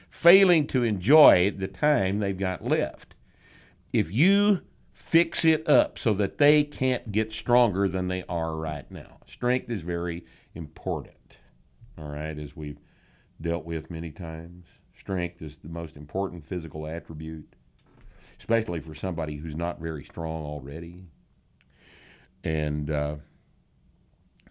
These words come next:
and I think that you really need to, to think hard about this. I understand that you would be reluctant to recommend a knee replacement for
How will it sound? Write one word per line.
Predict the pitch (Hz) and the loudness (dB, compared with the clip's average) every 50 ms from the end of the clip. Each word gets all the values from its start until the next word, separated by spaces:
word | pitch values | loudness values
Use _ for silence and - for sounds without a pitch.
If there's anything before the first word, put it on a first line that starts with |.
| _ _ _ _ _ _ _ _ _ _ | _ _ _ _ _ _ _ _ _ _
and | - 104 | 0 2
I | 104 | 2
think | 98 101 120 120 107 - | 4 4 2 2 0 0
that | - 92 78 - | -4 -4 -4 -2
you | 101 98 87 80 - - - | -2 -4 -4 -4 -8 -14 -12
really | - 85 90 107 117 117 110 107 101 - - | -4 0 2 4 4 4 4 2 0 0 -2
need | 90 95 98 95 90 85 80 78 76 73 - - - _ _ _ _ _ _ _ _ - | 0 0 2 2 2 0 -2 -4 -8 -10 -12 -16 -20 _ _ _ _ _ _ _ _ -6
to, | - 98 85 80 73 - _ _ _ _ _ _ _ _ _ _ _ _ _ _ _ _ _ _ _ _ _ _ - | -2 -2 -2 -2 -4 -8 _ _ _ _ _ _ _ _ _ _ _ _ _ _ _ _ _ _ _ _ _ _ -8
to | - 101 | -6 -6
think | 87 - - 117 113 107 110 - - | -6 -4 -2 -2 0 -2 -2 -6 -6
hard | - 101 101 95 87 82 78 | -2 -2 0 0 0 -2 -2
about | 73 73 78 71 67 - - | -4 -4 -6 -6 -8 -10 -12
this. | - 71 - - | -14 -14 -4 0
I | 120 135 151 | 2 4 4
understand | 156 156 139 - - 127 120 117 117 117 110 104 | 4 2 0 -2 -2 -2 0 0 0 0 -2 -2
that | 92 87 | -4 -4
you | 90 95 107 107 | -4 -2 -2 0
would | 98 98 87 | 0 -2 -2
be | 87 92 90 | -4 -4 -4
reluctant | 82 80 82 78 80 82 82 80 73 - - - 64 67 73 - _ _ _ _ _ _ _ _ _ _ _ _ _ _ _ _ _ _ _ - - _ _ _ - | -4 -6 -6 -6 -6 -6 -6 -8 -8 -12 -14 -16 -16 -18 -20 -20 _ _ _ _ _ _ _ _ _ _ _ _ _ _ _ _ _ _ _ -20 -20 _ _ _ -6
to | - 87 82 78 78 76 73 71 - _ _ _ _ _ _ _ _ _ _ _ _ | -2 -2 0 0 -2 -4 -6 -8 -12 _ _ _ _ _ _ _ _ _ _ _ _
recommend | - - 90 104 110 98 101 98 98 95 95 92 82 | -8 -4 0 0 0 0 0 0 0 0 0 0 -2
a | 82 78 | -2 -4
knee | 80 85 87 87 | -4 -4 -4 -4
replacement | 85 80 76 - - 80 78 78 76 - 85 78 73 | -6 -6 -8 -8 -8 -8 -6 -8 -8 -10 -12 -14 -12
for | - - 82 76 | -12 -10 -8 -8